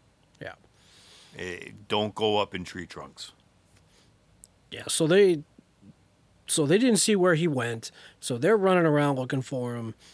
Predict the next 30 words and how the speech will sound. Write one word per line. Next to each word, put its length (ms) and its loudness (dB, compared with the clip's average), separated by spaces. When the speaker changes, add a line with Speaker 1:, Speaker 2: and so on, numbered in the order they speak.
Speaker 1:
and 100 -4
then 160 0
they 100 -2
get 200 2
to 80 2
this 180 2
tree, 640 -2
and 120 -4
then 460 -4
hand 360 2
reaches 340 2
out 140 -2
and 140 -12
grabs 580 -6
Scott, 440 -4
and 360 -8
Will 220 2
comes 260 -2
out. 180 -14
Speaker 2:
Well, 360 -12
who 160 -10
we 180 -8
think 560 -2
is 260 -6
Will. 240 -18
It 240 -4
looks 280 2
like 200 6
Speaker 1:
Will's 160 4
Speaker 2:
Will. 360 2